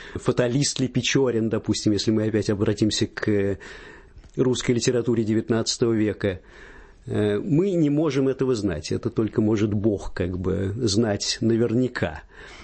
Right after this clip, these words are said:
Но некая заданность есть в судьбе человека, а есть и некоторая свобода. И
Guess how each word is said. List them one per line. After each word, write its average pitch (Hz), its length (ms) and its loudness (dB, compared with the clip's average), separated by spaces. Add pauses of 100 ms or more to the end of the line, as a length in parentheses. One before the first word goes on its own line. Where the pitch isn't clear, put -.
(100)
Но 131 580 0 (800)
некая 151 480 2
заданность 123 920 0 (220)
есть 107 440 0
в - 40 -14
судьбе 104 380 2
человека, 90 720 -2 (520)
а 110 400 -2
есть 165 420 0
и 151 40 4
некоторая 165 480 0
свобода. 101 720 -4 (520)
И 127 580 0